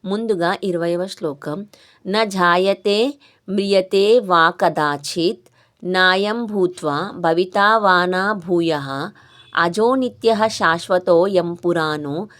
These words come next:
న హన్యతే హన్యమానే శరీరే." ఈ ఆత్మ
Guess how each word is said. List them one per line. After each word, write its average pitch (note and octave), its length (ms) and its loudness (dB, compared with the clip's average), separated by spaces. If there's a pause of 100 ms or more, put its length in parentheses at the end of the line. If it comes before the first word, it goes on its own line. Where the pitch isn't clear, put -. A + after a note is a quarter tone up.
(320)
న F#3 80 -4
హన్యతే G#3 680 -2
హన్యమానే G3+ 920 -2
శరీరే." E3+ 920 -2 (560)
ఈ A#3 260 -4
ఆత్మ F3 540 -2